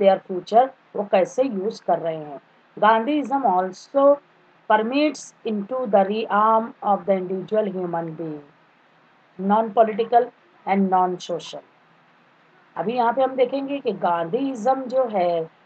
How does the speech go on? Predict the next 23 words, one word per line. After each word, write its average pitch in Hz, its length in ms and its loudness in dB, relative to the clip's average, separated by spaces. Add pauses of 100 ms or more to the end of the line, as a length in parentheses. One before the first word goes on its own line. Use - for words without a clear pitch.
(220)
वो 196 160 2
लोगों 202 480 0
को - 200 2
जो 202 200 0
है 175 300 2
आगाह 190 360 6
कर 233 220 2
रहा 180 160 0
है, 160 220 -2 (300)
individual 220 500 0
human 208 500 0
being 185 360 -2
को, 170 200 -4 (340)
कि 180 60 -2
आपको 190 320 4
कैसे 190 380 0
रहना 226 300 2
है, 277 140 0 (340)
नॉन 277 320 10
पॉलिटिकल। 190 600 0 (500)
नॉन 233 240 2
पॉलिटिकल 262 640 0 (360)
means 233 560 -4